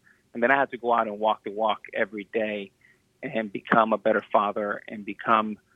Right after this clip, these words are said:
uh, a better person and friend. And I think if I had to put a, a, a, a, if I can summarize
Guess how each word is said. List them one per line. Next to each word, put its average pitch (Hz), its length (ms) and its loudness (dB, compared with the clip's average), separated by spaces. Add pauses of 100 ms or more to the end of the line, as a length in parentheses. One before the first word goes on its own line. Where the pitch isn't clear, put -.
(300)
uh, 104 240 4
a 117 80 -4
better 110 280 6
person 110 440 0
and 98 120 -8 (100)
friend. 110 360 -2 (520)
And 135 100 4
I 147 80 4
think 190 300 -2
if 123 120 0
I 120 100 6
had 131 300 -4
to 120 80 -6 (200)
put 123 160 -2
a, 113 260 0 (640)
a, 120 140 2 (140)
a, 110 60 -4
a, - 520 -6 (140)
if 110 120 -8
I 113 80 4
can 107 280 -4 (1080)
summarize 117 600 4